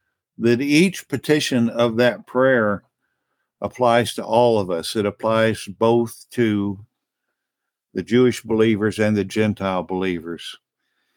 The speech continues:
The calling in Christ is for believers to be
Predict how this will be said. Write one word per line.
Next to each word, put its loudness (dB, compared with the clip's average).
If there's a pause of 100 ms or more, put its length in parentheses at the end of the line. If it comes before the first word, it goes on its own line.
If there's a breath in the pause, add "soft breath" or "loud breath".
(720)
The 0
calling 4
in 2
Christ -2 (440)
is -6
for 2
believers 2
to -6
be 2